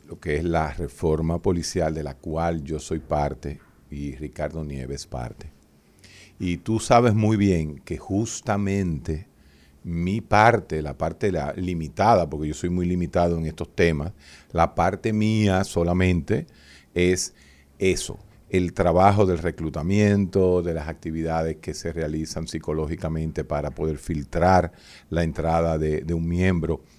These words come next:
ya sea un recluta o ya sea un, uno que va para la academia como oficial. Tú sabes que nosotros estamos en eso y hemos avanzado tanto que posiblemente nos, antes de Navidad nosotros ya tengamos una propuesta final.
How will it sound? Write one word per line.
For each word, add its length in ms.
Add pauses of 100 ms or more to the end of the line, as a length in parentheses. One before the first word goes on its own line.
(180)
ya 180
sea 200
un 100
recluta 720
o 80
ya 160
sea 300
un, 240 (440)
uno 300
que 120
va 220
para 160
la 80
academia 560
como 180
oficial. 540 (240)
Tú 120
sabes 240
que 80
nosotros 300
estamos 340
en 120
eso 320 (440)
y 140
hemos 260
avanzado 720
tanto 960 (500)
que 160
posiblemente 840
nos, 140 (180)
antes 340
de 80
Navidad 460
nosotros 420
ya 160
tengamos 720 (400)
una 300
propuesta 800
final. 760